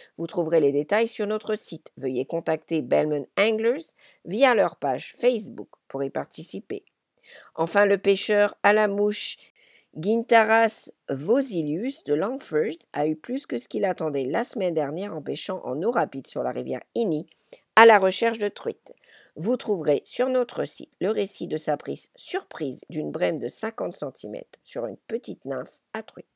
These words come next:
Pas beaucoup de rapports de pêche en mer cette semaine, mais des nouvelles d'une excellente pêche au lieu jaune et aux espèces mixtes provenant de plusieurs bateaux de location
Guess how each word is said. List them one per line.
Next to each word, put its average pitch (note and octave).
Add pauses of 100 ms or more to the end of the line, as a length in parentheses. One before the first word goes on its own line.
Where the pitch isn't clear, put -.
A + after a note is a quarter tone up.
(1000)
Pas D4
beaucoup D4
de C#4
rapports A#3
de G#3+
pêche G#3
en F#3+
mer F#3
cette -
semaine, D#3+
mais D#3+
des G#3+
nouvelles C#3
d'une E3
excellente D3+
pêche D#3+
au B3+
lieu G#3+
jaune A#2 (140)
et A#3+
aux G3
espèces C3
mixtes - (380)
provenant D#3
de C#3
plusieurs G3+
bateaux D3+
de C#3
location C3+